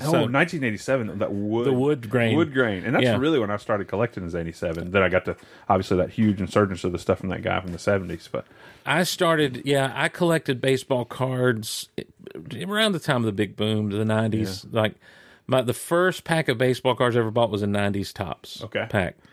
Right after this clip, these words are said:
Speaker 1: Yeah.
Speaker 2: The colorful border
Speaker 1: Mm-hmm.
Speaker 2: around the thing and all. So,
Speaker 1: Yeah, back
Speaker 2: um,
Speaker 1: in the day, you'd have Topps, Donruss, Fleer, Score. Le-,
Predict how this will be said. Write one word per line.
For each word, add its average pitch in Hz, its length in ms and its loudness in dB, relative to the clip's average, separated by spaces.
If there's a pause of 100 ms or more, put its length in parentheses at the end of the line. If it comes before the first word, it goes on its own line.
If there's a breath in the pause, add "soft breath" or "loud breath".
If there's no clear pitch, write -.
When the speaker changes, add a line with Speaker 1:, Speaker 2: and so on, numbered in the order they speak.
(240 loud breath)
Speaker 1:
Yeah. 90 240 -6
Speaker 2:
The 110 320 2
colorful 120 600 0 (200)
border 110 300 4
Speaker 1:
Mm-hmm. 104 120 2
Speaker 2:
around 104 220 2
the 101 80 0
thing 98 340 0
and 95 80 -2
all. 92 200 -2
So, 92 340 0 (380 loud breath)
Speaker 1:
Yeah, 107 140 2
back 104 200 4
Speaker 2:
um, 104 60 2
Speaker 1:
in 196 60 2
the 139 80 0
day, 117 280 4
you'd 117 220 2
have 104 360 0
Topps, 117 560 0
Donruss, 117 680 -2
Fleer, 113 640 0 (380 soft breath)
Score. 110 760 4 (120)
Le-, 127 240 -2